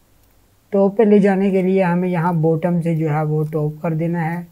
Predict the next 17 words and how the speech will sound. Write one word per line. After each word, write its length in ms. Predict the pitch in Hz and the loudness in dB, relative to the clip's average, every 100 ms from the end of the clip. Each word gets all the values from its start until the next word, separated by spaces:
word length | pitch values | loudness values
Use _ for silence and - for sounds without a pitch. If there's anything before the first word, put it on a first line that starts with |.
| _ _ 190 | _ _ -6
उसके 260 | 165 226 | -2 0
बाद 280 | 202 208 202 | 4 4 4
ये 240 | 190 196 | 2 2
जो 160 | 185 196 | 2 2
हमारे 760 | 165 180 185 170 165 180 185 175 _ _ - | 2 -2 0 0 0 0 -2 -8 _ _ -4
आइकन 380 | 175 180 196 190 | -2 0 -2 -2
हैं, 280 | 170 175 165 | -2 -2 -4
इसे 180 | 147 | -4
हम 200 | 180 180 | -4 -2
view 240 | 147 156 175 | -2 -2 -2
में 340 | 185 185 196 190 _ _ _ _ _ _ _ - | -4 -4 -6 -10 _ _ _ _ _ _ _ -6
desktop 560 | 165 165 156 180 175 180 - | -2 -2 -2 -2 -2 -4 -4
icon 440 | 165 156 175 175 | -2 -2 -4 -4
show 280 | 170 170 165 | -4 -6 -4
जो 120 | 160 | -4
है 140 | 151 151 | -4 -4
वो 220 | 151 | -4